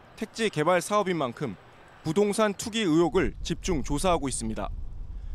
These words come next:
엘에이치 직원과 지자체 개발사업부서와 연관된 공무원이 주요 조사 대상입니다.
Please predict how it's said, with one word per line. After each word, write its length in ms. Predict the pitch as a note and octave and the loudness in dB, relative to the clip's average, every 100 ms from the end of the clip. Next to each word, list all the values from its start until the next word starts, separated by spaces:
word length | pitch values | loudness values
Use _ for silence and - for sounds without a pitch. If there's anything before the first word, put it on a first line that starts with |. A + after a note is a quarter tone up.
| - - | -8 -2
엘에이치 380 | D3 F#3 G3+ G#3+ | 2 2 2 0
직원과 520 | F3+ F#3 F#3 G3 G3 | 2 2 4 6 6
지자체 440 | F#3 D#3+ F3 - F3+ | 6 0 0 0 -2
개발사업부서와 960 | D3 D3+ F#3 F3+ F#3 F3 D#3 E3 D#3+ | 0 4 4 4 0 0 -2 2 2
연관된 520 | D3 C3+ C#3 B2 E3 A2+ - - | 2 0 0 2 0 0 -4 -2
공무원이 640 | D3 F3 G3 D#3+ F3 A2 - _ _ | 0 4 4 4 2 -2 -8 _ _
주요 380 | - F3+ G3 A#2+ | -4 2 4 2
조사 400 | - D3 F#3+ B2+ | -2 0 2 0
대상입니다. 600 | B2+ C3 D3 A#2+ G#2 G#2 | 0 -4 -4 -4 -6 -6